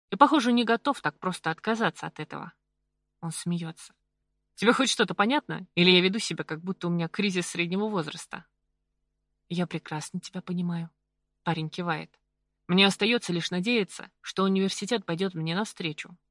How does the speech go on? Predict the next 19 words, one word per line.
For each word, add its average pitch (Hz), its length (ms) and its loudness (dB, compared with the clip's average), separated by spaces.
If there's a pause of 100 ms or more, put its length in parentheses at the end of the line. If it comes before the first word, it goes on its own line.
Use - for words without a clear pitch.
(120)
хотя 302 220 -2
Альфи 220 200 0
считает, 208 380 0
что - 180 -4
им 170 80 0
нужен 170 260 -2
полный 165 300 0
состав». - 560 -6 (920)
«Полный 190 480 2
состав - 420 -8
чего?» 175 400 -8 (1000)
«Шестерняшек», — 190 920 -4 (520)
без 180 140 -2
всякого 180 520 -2
выражения 180 420 -2
отвечает 165 420 -6
Хьюго. 160 460 -8 (1200)
«Так 254 160 4
всегда, 208 460 0